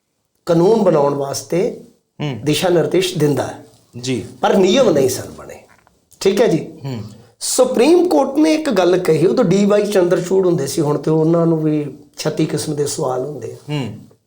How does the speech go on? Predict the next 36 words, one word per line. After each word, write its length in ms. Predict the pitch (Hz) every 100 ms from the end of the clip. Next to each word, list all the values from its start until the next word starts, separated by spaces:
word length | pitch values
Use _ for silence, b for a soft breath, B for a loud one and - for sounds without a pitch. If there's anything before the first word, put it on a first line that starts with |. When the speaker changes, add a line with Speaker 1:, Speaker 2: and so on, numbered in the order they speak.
| _ _ _ B B B B B -
Speaker 1:
ਉਹਨਾਂ 360 | 233 302 339
ਨੇ 220 | 254 220 -
ਉਦੋਂ 720 | - 202 196 240 262 247 -
ਕਾਫੀ 500 | 190 156 - 240 254
ਵੱਡੀਆਂ 520 | 156 127 143 196 254
ਟਿੱਪਣੀਆਂ 560 | 226 - 185 175 175
ਦੇ 120 | 165 151
ਨਾਲ 300 | 131 127 165
ਇਹ 120 | 185
ਗੱਲ 200 | 147 135
ਕਹੀ 240 | 131 127
ਸੀ 200 | 120 156
ਕਿ 140 | 160 -
ਜਦੋਂ 360 | 147 165 220
ਤੱਕ 220 | 220 -
ਕਾਨੂੰਨ 400 | 190 151 147 156
ਨਹੀਂ 140 | 135 127
ਬਣਦਾ, 440 | 101 95 82 - - _ _ _ _ _ _ b b b _
ਉਦੋਂ 300 | 226 254 330
ਤੱਕ 240 | - 320 302
ਇੱਕ 240 | 339 - 269 269 - -
ਆਪਾਂ 380 | 170 - 226 233
ਪ੍ਰਬੰਧ 400 | 190 175 233 226
ਜਿਹੜਾ 280 | 170 160
ਉਹ 120 | 160 139
ਗ੍ਰਹਿਣ 240 | 151 165
ਕਰਾਂਗੇ। 640 | 147 123 131 131 123 120 -
ਉਹ 120 | 160
Speaker 2:
ਹੂੰ। 100 | 180
Speaker 1:
ਪ੍ਰਬੰਧ 480 | 147 151 151 214 208
ਕੀ 220 | 190 120
ਆ? 80 | - - _ _ _ _ b b b b
ਉਹ 140 | 214 -
ਪ੍ਰਬੰਧ 440 | 208 180 226 254 -
ਇਹਨਾਂ 280 | 233 247 247
ਨੇ 380 | 208 226 -